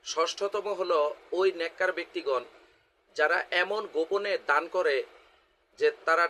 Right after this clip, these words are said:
ডান হাতে দান করলে বাম হাত তার খবর রাখে না। সপ্তমত, ওই ব্যক্তি যে ব্যক্তি নির্জনে আল্লাহ পাকের জিকির করে এবং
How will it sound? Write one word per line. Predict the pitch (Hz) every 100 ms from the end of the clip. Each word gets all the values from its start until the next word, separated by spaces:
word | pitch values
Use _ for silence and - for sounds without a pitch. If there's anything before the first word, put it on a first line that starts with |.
| -
ডান | 151 156 185
হাতে | 175 175 190
দান | 185 175
করলে | 175 185 170 151 135
বাম | - 151 185
হাত | 160 151
তার | 151 143 -
খবর | 147 151
রাখে | 139 131 104
না। | 92 - - _ _ _ _ _ _ _ _ _ _ _ _ _
সপ্তমত, | - 151 - 196 202
ওই | 202 175 185
ব্যক্তি | 190 190 - 151 - - _ _ _ _
যে | 160
ব্যক্তি | 175 196 196
নির্জনে | 139 147 185 180 202 202
আল্লাহ | 165 175 185
পাকের | 190 190 180
জিকির | 147 170 185
করে | 196 151 143 - - _ _
এবং | 127 135